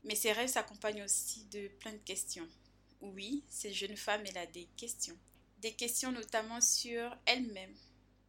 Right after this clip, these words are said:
son histoire, sa culture, son identité. Il y a des jours, j'ai des réponses à certaines de mes questions.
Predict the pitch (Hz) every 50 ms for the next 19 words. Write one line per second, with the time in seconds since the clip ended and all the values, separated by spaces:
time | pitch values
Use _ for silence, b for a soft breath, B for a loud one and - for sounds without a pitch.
0 | - - - - - - 208 208 226 262 262 - - - 202 180 175 175 180 -
1 | - - - - - 202 185 - 240 240 233 - - - - 208 190 185 185 -
2 | - - - 202 196 202 208 208 220 220 - - - - - - - - _ _
3 | _ _ _ 220 233 226 220 214 220 233 220 - 277 349 403 - - 233 208 208
4 | 202 220 214 - - 247 247 262 262 - - - - 214 202 202 202 - - 208
5 | - - 208 208 202 185 185 185 190 - 196 190 - - - - 226